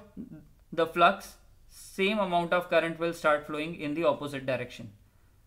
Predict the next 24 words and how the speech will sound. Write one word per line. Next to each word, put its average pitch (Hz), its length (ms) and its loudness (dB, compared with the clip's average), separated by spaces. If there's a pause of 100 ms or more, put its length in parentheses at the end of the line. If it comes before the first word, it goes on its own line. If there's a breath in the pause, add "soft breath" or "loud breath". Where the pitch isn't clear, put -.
(540)
Again 190 400 4
there 196 120 4
will 190 100 2
be 196 120 -2
some 190 240 0
more 180 160 2
current 185 360 -2
delta 156 240 2
I 165 180 4
dash 175 400 0 (180)
that 151 180 2
will 160 120 -4
try 156 240 4
to 165 120 -4
flow 165 240 -4
here, 180 280 -2 (500 soft breath)
but 170 220 4
in 180 100 0
order 175 240 2
to 202 140 -4
cancel 180 400 -2
it 202 140 0
out, 165 260 2 (600)
as 165 400 0